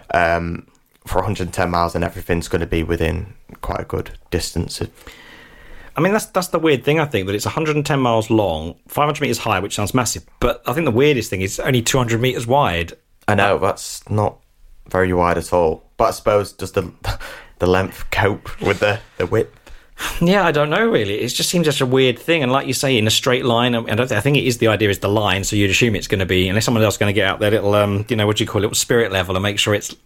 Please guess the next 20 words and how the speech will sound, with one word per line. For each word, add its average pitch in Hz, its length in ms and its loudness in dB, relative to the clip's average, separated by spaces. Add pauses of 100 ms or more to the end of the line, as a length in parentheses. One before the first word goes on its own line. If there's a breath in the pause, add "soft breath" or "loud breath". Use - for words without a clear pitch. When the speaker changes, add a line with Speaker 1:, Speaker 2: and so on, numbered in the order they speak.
Speaker 2:
dead 104 240 0
straight. 90 480 0
Speaker 1:
Yeah, 95 160 4
yeah, 90 240 4
yeah. 87 180 4 (460)
Speaker 2:
Um, 101 480 0
but - 340 -2
the, 143 140 2
I 165 60 0
suppose 151 180 0
the 127 80 0
stats - 380 -2
here 92 120 0
are 90 60 2
just 101 200 -2
phenomenal, 101 460 0
aren't 92 200 0
they, 80 120 -4
really? 82 540 -2
Speaker 1:
Yeah, 92 260 2